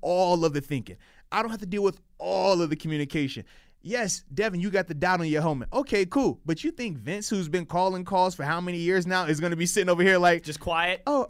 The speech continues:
Speaker 2: Just
Speaker 1: okay.
Speaker 2: quiet as a
Speaker 1: I know the
Speaker 2: church mouse?
Speaker 1: call. Oh, I, I know the check, but I'm not gonna say it, guys. Nope, nope. Devin, you gotta say it. You think he's gonna do that?"
Speaker 2: No.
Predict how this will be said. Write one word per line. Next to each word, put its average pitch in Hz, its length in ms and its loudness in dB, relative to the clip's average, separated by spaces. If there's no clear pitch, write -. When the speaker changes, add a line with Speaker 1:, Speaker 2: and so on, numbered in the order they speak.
Speaker 2:
Just 175 100 -4
Speaker 1:
okay. 233 100 0
Speaker 2:
quiet 190 200 0
as 170 100 0
a 208 40 6
Speaker 1:
I - 40 8
know 294 140 8
the 277 80 2
Speaker 2:
church 185 100 0
mouse? 254 320 8
Speaker 1:
call. - 60 -20
Oh, - 120 -4
I, 220 140 2
I 247 60 4
know 262 120 4
the 240 80 -2
check, 247 260 0
but 214 80 2
I'm 233 80 0
not 262 100 0
gonna 262 120 0
say 277 180 2
it, - 20 -2
guys. 247 400 4
Nope, 262 260 6
nope. 262 240 4
Devin, 247 220 2
you 277 80 2
gotta 247 140 2
say 226 180 4
it. 190 80 0
You 262 80 2
think 320 120 4
he's 285 60 0
gonna 294 140 2
do 294 120 6
that?" 294 220 4
Speaker 2:
No. 131 180 -10